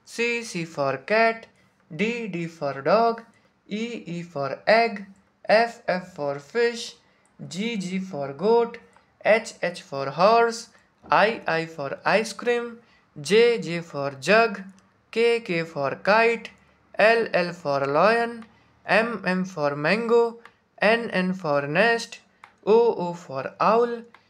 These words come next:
P, P for parrot, Q, Q for queen, R, R for rabbit, S, S for sun, T, T for tiger,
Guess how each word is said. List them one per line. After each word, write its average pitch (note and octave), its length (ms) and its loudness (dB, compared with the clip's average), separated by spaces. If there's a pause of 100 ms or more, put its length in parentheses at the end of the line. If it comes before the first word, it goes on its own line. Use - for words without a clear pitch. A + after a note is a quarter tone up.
(220)
P, A#3 280 -4
P F3+ 260 -6
for C3+ 320 -6 (100)
parrot, A3+ 520 2 (440)
Q, A#3 340 -6
Q G3 180 -4
for D3+ 340 -8
queen, A#3 460 -4 (640)
R, G#3+ 380 4
R E3+ 240 0
for C#3 280 -6
rabbit, G3+ 600 4 (440)
S, G#3+ 360 4
S E3+ 260 0
for C#3+ 360 0
sun, A#3+ 440 -2 (680)
T, A#3 400 -2 (100)
T D#3+ 180 -4
for C3+ 320 -4
tiger, A3 680 0